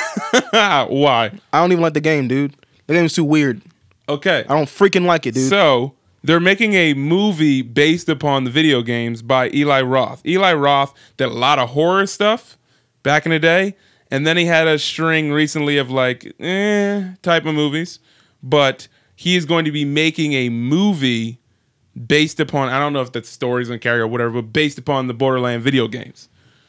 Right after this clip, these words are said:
Speaker 1: Here's
Speaker 2: Oh,
Speaker 1: the thing.
Speaker 2: Into the Badlands, what I was thinking
Speaker 1: That's
Speaker 2: about.
Speaker 1: what you're thinking of.
Speaker 2: Yeah.
Speaker 1: Into the Badlands is dope.
Speaker 2: If they made a movie
Speaker 1: I
Speaker 2: about
Speaker 1: love
Speaker 2: that,
Speaker 1: that.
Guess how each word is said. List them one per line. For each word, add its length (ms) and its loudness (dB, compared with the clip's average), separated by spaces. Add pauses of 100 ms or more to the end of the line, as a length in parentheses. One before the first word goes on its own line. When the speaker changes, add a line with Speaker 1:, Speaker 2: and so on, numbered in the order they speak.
(640)
Speaker 1:
Here's 240 4
Speaker 2:
Oh, 180 6
Speaker 1:
the 60 2
thing. 260 0 (160)
Speaker 2:
Into 160 0
the 120 2
Badlands, 600 2
what 120 0
I 80 -2
was 100 -6
thinking 200 -6
Speaker 1:
That's 240 2
Speaker 2:
about. 40 -2
Speaker 1:
what 120 -4
you're 120 -2
thinking 420 -4
of. 280 -8
Speaker 2:
Yeah. 320 -2 (120)
Speaker 1:
Into 200 -2
the 60 2
Badlands 460 0
is 60 -14
dope. 420 -2
Speaker 2:
If 80 -12
they 60 4
made 140 6
a 20 4
movie 140 6
Speaker 1:
I 20 2
Speaker 2:
about 160 4
Speaker 1:
love 100 2
Speaker 2:
that, 200 4
Speaker 1:
that. 200 -6